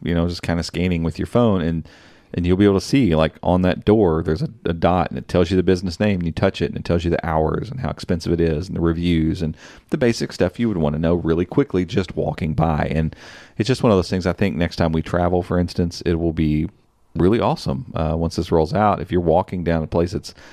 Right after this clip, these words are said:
packed and you're just looking for something to eat or whatever, and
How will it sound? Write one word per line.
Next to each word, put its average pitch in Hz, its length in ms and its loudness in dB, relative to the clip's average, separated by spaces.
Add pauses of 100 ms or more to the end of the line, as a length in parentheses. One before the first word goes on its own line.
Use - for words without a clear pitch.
(240)
packed 120 360 -2
and 92 80 -2
you're 90 80 -2
just 92 100 -6
looking 107 180 -2
for 104 80 -8
something 87 260 -4
to - 60 -2
eat 95 260 0
or 82 160 0
whatever, 85 400 2
and 76 140 -4